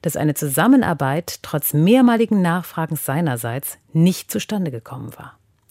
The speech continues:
Als Antisemitismusexperte hätte Miron Mendel Kunstwerke begutachten sollen, aber er hätte auch Kuratorinnen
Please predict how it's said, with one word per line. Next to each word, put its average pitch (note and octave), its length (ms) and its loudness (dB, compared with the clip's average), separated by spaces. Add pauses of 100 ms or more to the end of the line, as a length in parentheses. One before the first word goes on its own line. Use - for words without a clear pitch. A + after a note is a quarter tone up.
(400)
Als - 220 -4
Antisemitismusexperte E3 1300 0
hätte E3+ 320 0
Miron D#3 380 4
Mendel D#3+ 260 2
Kunstwerke F3+ 680 0
begutachten F#3 680 0
sollen, E3 420 2
aber C#3+ 240 0
er A2 120 0
hätte D#3 260 -2
auch C3+ 180 -6
Kuratorinnen E3 960 -2